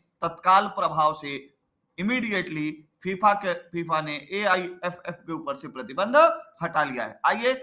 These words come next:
डिटेल में जानते हैं फीफा को। अगली बात यह है कि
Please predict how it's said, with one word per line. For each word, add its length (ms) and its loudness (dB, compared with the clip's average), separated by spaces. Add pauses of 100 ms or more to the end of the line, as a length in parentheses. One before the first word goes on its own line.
(140)
डिटेल 420 -2
में 140 -6
जानते 360 -2
हैं 220 -4
फीफा 260 -4
को। 220 -8 (1900)
अगली 260 -6
बात 260 2
यह 140 -4
है 100 -2
कि 120 -8